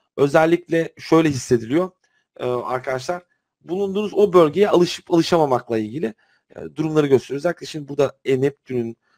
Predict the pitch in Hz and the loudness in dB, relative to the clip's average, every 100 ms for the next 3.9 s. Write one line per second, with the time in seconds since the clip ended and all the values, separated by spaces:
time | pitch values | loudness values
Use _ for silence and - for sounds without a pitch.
0 | _ _ - 147 156 127 - 107 - 98 | _ _ -6 0 2 2 -2 -10 -6 -4
1 | 117 - 143 160 165 _ _ - 143 151 | -4 -8 -4 -4 -4 _ _ -6 0 2
2 | 160 - 151 160 127 135 135 - 151 160 | 2 0 -4 -4 -4 -4 -2 0 0 0
3 | 147 147 147 160 139 113 101 104 143 | 0 0 0 -2 -2 -2 -4 -4 -8